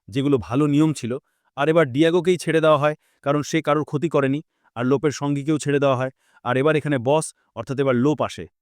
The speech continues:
এবার যেই ডিয়াগো আর লোপের সঙ্গী গাড়িতে বসে, তারা ঠিক করে যে ভালো জীবন কাটাবে, কারণ এখন তাদের অ্যাকাউন্টে অনেক টাকাও এসে গিয়েছিল,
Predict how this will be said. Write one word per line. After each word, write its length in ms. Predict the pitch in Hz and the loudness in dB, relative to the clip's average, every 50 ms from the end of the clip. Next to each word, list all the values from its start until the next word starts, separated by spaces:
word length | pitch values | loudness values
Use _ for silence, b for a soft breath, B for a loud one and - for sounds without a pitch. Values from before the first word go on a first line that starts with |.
| _ _ _ _ _ _ _ | _ _ _ _ _ _ _
এবার 160 | 151 165 180 156 | -2 -2 0 0
যেই 200 | 127 160 220 240 | 2 2 2 2
ডিয়াগো 320 | 180 170 190 202 202 185 208 | 2 2 2 2 4 4 6
আর 100 | 202 190 | 6 6
লোপের 260 | 180 170 165 - 190 | 6 4 2 0 -2
সঙ্গী 280 | 165 - 185 190 185 170 | -4 -4 -4 -4 -2 -2
গাড়িতে 280 | 156 165 175 180 151 185 | 0 0 0 2 2 2
বসে, 240 | 180 165 - 185 185 - _ _ _ _ | 0 0 -2 -6 -10 -12 _ _ _ _
তারা 160 | - 156 156 | -2 -2 -2
ঠিক 180 | - - 180 - | -2 -6 -8 -4
করে 160 | - 185 175 170 | -2 -2 0 0
যে 100 | 160 151 | 0 -2
ভালো 220 | 107 98 131 156 156 | -2 -2 -4 -4 -2
জীবন 240 | 143 160 156 165 160 | -2 -2 -2 -2 -2
কাটাবে, 320 | - 156 135 147 139 147 147 - _ _ _ _ _ _ | -2 -2 -2 0 -2 -2 -4 -4 _ _ _ _ _ _
কারণ 140 | 139 143 151 151 | -4 -2 -2 -2
এখন 160 | 139 147 156 | -2 -4 -2
তাদের 220 | 131 151 147 151 143 | -2 0 0 0 0
অ্যাকাউন্টে 360 | 139 139 - 151 151 135 147 | 0 0 -2 -4 -2 0 0
অনেক 200 | 131 143 170 160 - | 0 0 -2 -2 -2
টাকাও 300 | 175 160 147 165 160 156 151 | -2 -2 0 0 0 0 0
এসে 160 | 139 - 156 | -2 -4 -4
গিয়েছিল, 320 | 143 147 143 - - 135 | -2 -2 -4 -2 -4 -8